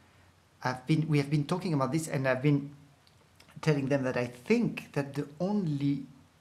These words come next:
actual way to, to overcome problems, I mean, like, like, like, uh, these challenges, these things, where, is to actually say, "Oh," to look at it differently.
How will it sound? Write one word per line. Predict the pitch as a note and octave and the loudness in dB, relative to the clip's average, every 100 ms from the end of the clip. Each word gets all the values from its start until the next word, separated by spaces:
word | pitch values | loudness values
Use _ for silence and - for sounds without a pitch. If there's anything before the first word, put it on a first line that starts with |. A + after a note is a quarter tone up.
| _ - | _ -8
actual | D3+ D#3+ - - C#3+ B2 | -8 -8 -10 -4 -2 -2
way | A#2+ A#2+ A#2+ A#2 - _ _ _ _ _ _ _ _ _ _ _ _ - | -2 -2 -2 -8 -16 _ _ _ _ _ _ _ _ _ _ _ _ -12
to, | C#3 C3 B2 - - - _ _ _ _ - | -6 -4 -4 -6 -16 -20 _ _ _ _ -12
to | C3+ B2 A#2+ A#2+ B2+ - | -6 -4 -4 -6 -8 -4
overcome | D#3 C#3 D3 C#3 B2 B2 - - - | 0 2 2 2 -4 -6 -8 -20 -14
problems, | - - D#3+ G#3+ - A2 F2 C#2 - - - - | -8 6 6 8 2 -4 -8 -10 -14 -14 -16 -10
I | - | -6
mean, | A#2+ A#2+ A2+ | -4 -4 -6
like, | A#2 - - | -6 -8 -4
like, | B2+ B2 - | -4 -4 -4
like, | A#2+ A2+ A2+ | -4 -4 -8
uh, | A#2 A2+ - - - | -6 -6 -10 -20 -12
these | B3 C#3+ C3 - | -10 -6 -6 -4
challenges, | - G#3 D3+ A2+ G#2+ | -2 0 0 -4 -8
these | B2 - | -8 0
things, | D3+ | 0
where, | C3+ C3 - - - - - | 0 -4 -6 -16 -20 -16 -4
is | D#3+ | -4
to | D#3+ G3+ | 0 0
actually | F#3 - - F3+ | 0 -4 -6 -4
say, | D#3+ F3 - - | -4 -6 -8 -10
"Oh," | G3+ A#3 F#3 A2+ - _ _ _ _ | -8 -6 -8 -10 -18 _ _ _ _
to | - | -2
look | D3 A3+ - | 2 2 0
at | E3 | -2
it | F3 C3+ | -2 0
differently. | F#3 F#3 F#3 G#3+ E3+ | -2 -2 -4 -4 -8